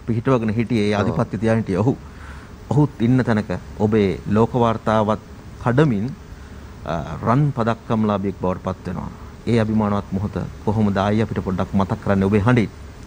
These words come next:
Speaker 2: ඔව්, ඇත්තටම මම තරඟට සහභාගී වුණේ, ඒ කියන්නේ, අ, හොඳ ශක්තියකින්.
Speaker 1: හ්ම්.
Speaker 2: අ, මම පළවෙනි අවස්ථාව සහ දෙවෙනි අවස්ථාව මගේ උපරිම දක්ෂතාවලට ගියේ නෑ. ඒ
Speaker 1: හ්ම්.
Speaker 2: කියන්නේ,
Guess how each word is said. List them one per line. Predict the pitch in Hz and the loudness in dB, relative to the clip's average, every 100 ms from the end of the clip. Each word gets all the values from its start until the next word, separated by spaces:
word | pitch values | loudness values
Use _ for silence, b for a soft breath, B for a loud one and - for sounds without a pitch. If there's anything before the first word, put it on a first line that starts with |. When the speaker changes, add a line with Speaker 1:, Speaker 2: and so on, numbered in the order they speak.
| - | 0
Speaker 2:
ඔව්, | 98 92 | 0 0
ඇත්තටම | 85 117 120 123 123 120 113 110 110 104 - - | -2 2 4 4 4 4 2 2 0 -2 -12 -2
මම | 104 110 | 0 4
තරඟට | 98 110 110 | 4 2 2
සහභාගී | 110 110 110 110 110 | 2 2 2 2 2
වුණේ, | 113 107 - | 0 0 -2
ඒ | 95 | -2
කියන්නේ, | 101 95 95 - - - - - 92 | 0 0 0 -4 -10 -16 -14 -6 0
අ, | 95 95 95 95 95 92 | 2 4 4 2 2 0
හොඳ | 90 101 98 - | 0 2 0 -2
ශක්තියකින්. | - 92 - 92 80 92 113 - | -4 -4 0 0 2 0 0 2
Speaker 1:
හ්ම්. | 113 90 | 2 4
Speaker 2:
අ, | 95 98 101 | 2 4 4
මම | 117 | 2
පළවෙනි | 110 104 110 | 2 2 4
අවස්ථාව | 117 - 120 117 | 2 2 2 2
සහ | 113 120 | 2 2
දෙවෙනි | 107 107 | 4 2
අවස්ථාව | 110 - 117 113 113 | 0 2 2 4 2
මගේ | 110 | 2
උපරිම | 101 107 104 | 2 2 2
දක්ෂතාවලට | 104 98 95 101 92 | 2 0 0 0 2
ගියේ | 90 92 | 2 2
නෑ. | 85 87 110 | 0 -2 -4
ඒ | - | 0
Speaker 1:
හ්ම්. | 92 | 2
Speaker 2:
කියන්නේ, | 90 85 | 2 -2